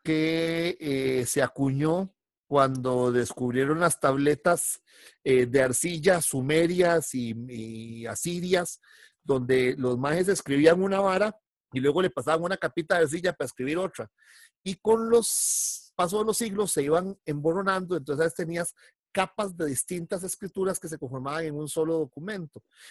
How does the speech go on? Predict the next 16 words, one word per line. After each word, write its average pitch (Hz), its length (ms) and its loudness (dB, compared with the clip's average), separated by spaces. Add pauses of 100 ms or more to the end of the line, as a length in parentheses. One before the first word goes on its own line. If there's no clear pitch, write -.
(100)
Entonces, - 440 -4
un 139 160 -8
palimpsesto 196 760 -2
es, 160 340 -4
eh, 113 680 -8
en 131 260 -10
el 120 120 -6
posmodernismo, 170 840 -6 (500)
que 131 100 -4
esa 120 140 -2
estructura 135 340 0
es 127 60 4
muy 127 140 0
posmoderna, 120 600 -2 (160)
<laughs> - 160 -16
es, - 360 4